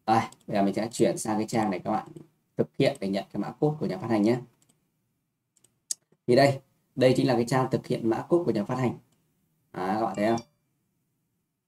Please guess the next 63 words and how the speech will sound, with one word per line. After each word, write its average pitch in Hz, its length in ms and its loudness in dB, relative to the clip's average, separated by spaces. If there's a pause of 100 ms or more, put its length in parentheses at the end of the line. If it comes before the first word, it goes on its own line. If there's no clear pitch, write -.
(500)
Đấy, 104 160 2
mình 113 100 2
sẽ - 220 -6
phóng 110 220 -10
to 117 180 6
lên 117 120 6
cho 113 80 2
các 113 60 0
bạn 120 160 -2
xem 113 200 2
này. 101 140 -2 (320)
Đấy. 98 440 -4 (840)
Đó. 98 280 0 (420)
Thì 117 360 8
đầu 120 360 4
tiên 151 340 8
các - 80 -6
bạn 139 240 -2
sẽ 139 400 -2
vào 107 320 2
cái 117 120 -2
trang 120 200 6
của 113 60 4
nhà 104 80 0
phát 120 80 0
hành 117 200 4
thì 113 140 4
mình 110 160 2
sẽ - 120 0
để 101 180 0
cái 120 120 0
link 147 180 10
này 104 100 2
ở 110 60 0
bên 135 120 2
dưới 127 180 4
nhá, 185 100 2 (280)
để 113 80 -6
cho 123 60 0
các 127 60 0
bạn 120 140 -2
bấm 120 160 0
vào. 139 240 2 (320)
Đấy. 151 160 -8 (320)
Thì 117 60 4
hiện 120 240 6
tại 110 140 0
nhà 117 100 4
phát 123 60 2
hành 123 140 4
đang 123 140 2
có 120 100 4
sự 143 280 2
kiện - 200 0
bình 113 300 4
chọn - 280 2 (100)
Play 113 200 2
Together 120 520 2
trở 92 140 -2
thành 101 260 0
game 120 200 6
của - 160 -4
năm 120 320 0